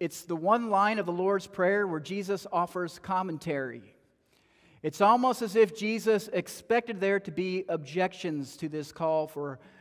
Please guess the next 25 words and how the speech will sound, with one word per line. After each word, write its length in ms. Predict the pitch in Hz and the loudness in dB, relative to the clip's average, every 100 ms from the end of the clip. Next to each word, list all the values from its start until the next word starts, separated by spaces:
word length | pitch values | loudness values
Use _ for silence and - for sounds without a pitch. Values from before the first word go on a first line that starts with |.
| - _ _ - | -20 _ _ -2
us 240 | 170 - | -2 -2
to 120 | 143 | -2
ask 220 | 156 156 | 0 0
God 260 | - 156 156 | 2 2 2
for 120 | 160 | -4
forgiveness 880 | - 135 139 156 147 139 131 - - _ | -10 -6 0 0 -2 -6 -8 -14 -20 _
of 140 | 131 | -10
our 80 | 127 | -8
trespasses, 840 | - 214 208 - 156 127 - 127 | -4 0 0 0 -4 -4 -6 -8
literally 720 | 139 226 226 156 139 135 127 - 123 | 0 2 2 0 -2 -6 -10 -14 -6
debts, 520 | 147 165 151 - - - _ _ | 0 0 0 -6 -20 -20 _ _
as 200 | 135 135 | -6 -6
we 160 | 147 160 | -4 -6
forgive 440 | - 147 147 147 135 | -6 -4 -2 -4 -4
our 160 | 135 131 | -6 -4
debtors. 680 | 143 156 127 113 - - - | -2 0 -2 -6 -14 -20 -20
So 160 | - 143 | -10 -4
just 280 | 156 185 | -2 -2
following 520 | - 170 170 160 151 139 | 4 4 6 4 0 2
that 320 | 135 131 - | 0 0 -2
prayer 360 | 160 175 147 | 0 2 2
in 260 | 127 131 123 | 0 -6 -6
Matthew 320 | 151 151 151 | -6 -6 -8
chapter 340 | - 143 131 117 | -4 -4 -4 -12
six, 520 | - 165 123 - | -6 -6 -6 -10